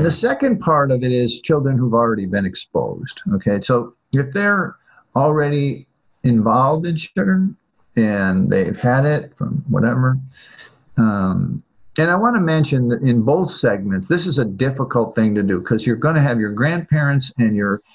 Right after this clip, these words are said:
Speaker 2: Yeah.
Speaker 1: uh, friends
Speaker 2: Yeah.
Speaker 1: and your schools and your, uh, friends' parents, everyone is gonna think, quote unquote, "You are depriving your children
Speaker 2: <laughs>
Speaker 1: of something," which is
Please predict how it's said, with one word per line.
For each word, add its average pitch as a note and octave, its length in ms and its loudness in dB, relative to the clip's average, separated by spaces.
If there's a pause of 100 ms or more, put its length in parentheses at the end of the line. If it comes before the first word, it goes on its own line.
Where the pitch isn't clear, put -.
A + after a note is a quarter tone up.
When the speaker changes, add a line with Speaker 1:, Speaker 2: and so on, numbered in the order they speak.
Speaker 2:
Yeah. F#2+ 360 0
Speaker 1:
uh, G2+ 40 -4 (300)
friends D#3+ 560 0
Speaker 2:
Yeah. B2 100 4
Speaker 1:
and A2+ 120 4
your G#2+ 300 0
schools E3 920 0 (100)
and A2 360 0
your, G2+ 360 0 (400)
uh, B2 300 -4
friends' E3+ 400 0
parents, C#3+ 600 0 (100)
everyone E3 560 0
is C#3 160 -2
gonna B2 200 2
think, A#2 300 -2
quote F#3+ 280 0
unquote, D3+ 480 0
"You B2+ 180 2
are A2 160 2
depriving G2+ 880 -2
your F2 100 -4
children - 400 -4
Speaker 2:
<laughs> - 520 -4
Speaker 1:
of G2 160 0
something," - 500 -4 (420)
which C3 200 0
is C#3 180 0